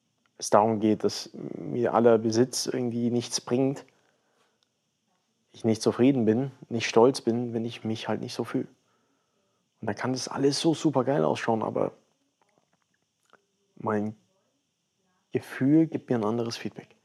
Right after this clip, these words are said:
Und da hatte ich auch angefangen zu lernen, meine Gefühle als Feedback-System zu nutzen. Als Kompass. Um mich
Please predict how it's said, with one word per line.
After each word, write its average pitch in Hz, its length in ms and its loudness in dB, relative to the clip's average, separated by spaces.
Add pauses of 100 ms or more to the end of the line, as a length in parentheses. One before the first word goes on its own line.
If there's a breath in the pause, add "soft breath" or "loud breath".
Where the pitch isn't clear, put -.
(2500)
Und 117 100 -2
da 117 60 0
hatte 131 160 -2
ich 131 80 -2
auch - 160 0
angefangen 147 720 -2 (180)
zu - 200 -2
lernen, 120 380 2
meine 117 280 -2
Gefühle 127 360 -2
als - 140 -8
Feedback-System - 720 -8
zu - 160 -12
nutzen. - 260 -14 (2750 soft breath)
Als - 200 -6
Kompass. - 440 -2 (2000)
Um 110 380 -2 (600)
mich - 580 0